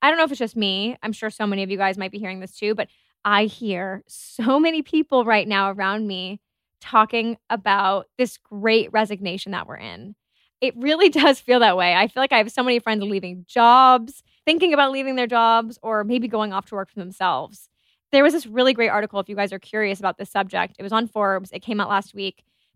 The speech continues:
But it actually said that we're not in a great resignation. We're not seeing, like, a mass group of people leaving, but we're in the great contemplation. It's a time where every <laughs> single person that we know is pondering their next move.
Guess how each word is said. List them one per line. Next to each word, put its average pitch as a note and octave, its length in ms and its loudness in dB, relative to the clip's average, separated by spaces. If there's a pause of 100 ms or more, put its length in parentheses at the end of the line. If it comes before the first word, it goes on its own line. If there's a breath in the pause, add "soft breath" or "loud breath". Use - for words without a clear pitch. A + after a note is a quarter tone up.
But C4+ 80 4
it C#4 80 2
actually A#4+ 320 2
said A#3+ 220 0
that A#3 100 -2
we're G#3+ 100 -4
not G3+ 400 2
in G#3+ 160 -4
a G3+ 40 -4
great G3+ 340 -4
resignation. F#3+ 680 -8
We're G#3 60 -8
not G#3+ 220 -2
seeing, B3 140 -2
like, A#3 120 -4
a G#3 60 -4
mass G3 760 -2
group A3 160 -6
of G3 80 -8
people G3+ 320 -8
leaving, A3+ 540 -6 (440)
but C4 220 4
we're B3 120 0
in C4+ 100 2
the C#4 80 -2
great A#3 240 0
contemplation. - 880 -12
It's - 140 -14
a A3 40 -8
time G#3+ 280 -2
where G3 300 -2 (140)
every C4+ 460 0
<laughs> - 0 -
single C#4 340 0
person A#3+ 320 -2
that G#3 120 0
we G#3+ 80 -2
know G3 240 0
is G#3 120 -6
pondering G#3 540 -4
their F#3+ 140 -10
next F3+ 260 -10
move. D3+ 340 -12